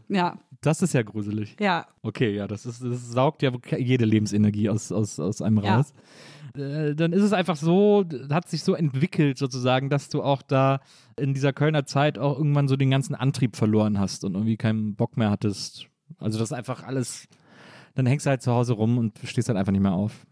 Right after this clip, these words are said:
Speaker 2: und
Speaker 1: Ja,
Speaker 2: bleibst halt irgendwie
Speaker 1: genau so
Speaker 2: bei
Speaker 1: war,
Speaker 2: Filmen
Speaker 1: ja.
Speaker 2: und so.
Speaker 1: Also das erste Semester habe ich noch durchgezogen und im zweiten war ich dann schon krankgeschrieben irgendwann, weil das, also ich konnte einfach nicht mehr. Das war halt auch so, keine Ahnung, ich hätte gar nicht gedacht, dass ich so ein, so ein Landei bin und so, aber es war auch für mich so schwer,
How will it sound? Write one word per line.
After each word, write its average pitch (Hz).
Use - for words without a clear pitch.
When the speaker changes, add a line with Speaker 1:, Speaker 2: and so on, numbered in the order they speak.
Speaker 2:
und -
Speaker 1:
Ja, 214
Speaker 2:
bleibst 104
halt 98
irgendwie 208
Speaker 1:
genau 208
so 202
Speaker 2:
bei 190
Speaker 1:
war, 190
Speaker 2:
Filmen 185
Speaker 1:
ja. 165
Speaker 2:
und -
so. -
Speaker 1:
Also 202
das 240
erste 226
Semester 220
habe 208
ich -
noch 202
durchgezogen 208
und 196
im 185
zweiten 185
war 175
ich 175
dann 180
schon 180
krankgeschrieben 175
irgendwann, 175
weil 170
das, -
also 175
ich -
konnte 196
einfach 175
nicht 190
mehr. 185
Das 226
war 262
halt 269
auch 254
so, 247
keine 254
Ahnung, 247
ich -
hätte 254
gar 226
nicht 240
gedacht, 220
dass 220
ich 190
so 226
ein, 220
so 208
ein 214
Landei 196
bin 190
und 196
so, 190
aber 185
es 208
war 233
auch 247
für 240
mich 233
so 226
schwer, 226